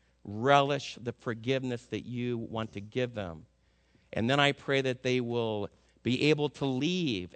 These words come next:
and teach about purity and teach about not stealing and teach about not having desires for things, that we can all keep working on fulfilling the responsibilities that we have together to one another.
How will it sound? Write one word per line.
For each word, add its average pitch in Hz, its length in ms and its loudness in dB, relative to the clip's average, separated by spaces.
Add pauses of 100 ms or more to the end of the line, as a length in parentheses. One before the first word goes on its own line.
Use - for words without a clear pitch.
and 117 200 -4
teach 180 520 -4
about 123 340 -2
purity 139 640 -4 (640)
and 113 220 -2
teach 175 420 -2
about 127 300 2
not 135 400 0
stealing 127 680 -2
and 98 140 -8
teach - 340 -4
about 127 260 -2
not 135 340 -2
having 123 500 -2 (280)
desires 120 640 2
for - 160 -8
things, 98 640 -10 (340)
that 113 160 0
we 131 100 2
can 135 140 2
all 143 180 2
keep 131 340 -4
working 120 760 -4 (360)
on 110 160 0
fulfilling 143 560 -2
the 131 100 -2
responsibilities 117 1120 -4
that 101 80 -6
we 104 140 -4
have 113 220 -4
together 107 400 -4
to - 120 -20
one 104 120 -10
another. 95 420 -10